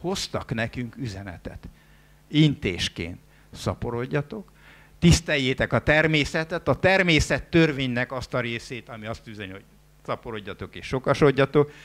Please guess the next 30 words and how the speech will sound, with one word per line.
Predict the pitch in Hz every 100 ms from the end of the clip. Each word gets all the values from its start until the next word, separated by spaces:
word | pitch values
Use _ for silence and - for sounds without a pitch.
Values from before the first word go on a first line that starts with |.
| - -
mert | 113
máskülönben | 123 143 156 156 143 135 135
már | 143 127
itt | 208 -
vagyunk, | 139 107 104 143 - - - _ _ _ _ _ -
holnap | 147 147 147
még | 151 226
többen | - 127 113 107
jövünk, | 104 98 101 160 - - - - _ _ _ _ _ -
és | 147 151
ti | 151
pedig | - 135 135
elsüllyedtek | 143 - 117 104 - 110 120
a |
történelembe." | - 110 98 - 98 98 101 110 - - _ _ - - - - - _ _
És | 160 147
akkor | 151 - 151
itt | 143 -
ugye | 139 135
még | 143 151 -
pár | 127 135
szóval | - 127 113 113
az, | 113 -
hogy | 120 110
ugye | 113 104 101 117
Dúró | 135 143 131 127
és | 113 107 -
Novák, | 123 120 110 - - -
ö, | 110 107 101 - - -
ö, | -